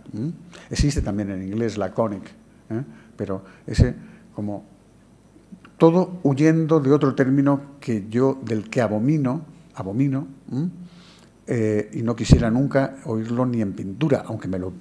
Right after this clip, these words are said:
me lo etiquetan de vez en cuando por ahí, que es minimal, mi-, minimal, minimalista. Dicen, No, señor, yo no soy ni mínimo, ni minimalista, ni nada, ¿eh? Eh,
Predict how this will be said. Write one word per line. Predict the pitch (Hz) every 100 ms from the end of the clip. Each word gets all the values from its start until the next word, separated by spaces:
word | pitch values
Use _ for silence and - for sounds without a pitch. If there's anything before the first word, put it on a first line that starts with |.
| -
me | 113 107
lo | 98 95 92 - - -
etiquetan | - - 107 143 127 110
de | 110
vez | 113
en | 110
cuando | 107 120 110
por | 104
ahí, | 104 123
que | 120
es | 95
minimal, | 107 117 123 92 90 92 - - -
mi-, | 101 107 - - 104
minimal, | 127 135 98 95 90
minimalista. | 98 95 95 139 139 - 101 - -
Dicen, | 104 101 98
No, | 113
señor, | - 98 87 87
yo | 104
no | 104
soy | 113 120 - - -
ni | 104 101
mínimo, | 127 151 151 147
ni | 117
minimalista, | 101 98 95 123 139 -
ni | 135 95
nada, | 107 92 87 -
¿eh? | 127 170 - - - - - - _ _ _ _ _ -
Eh, | 110 - - -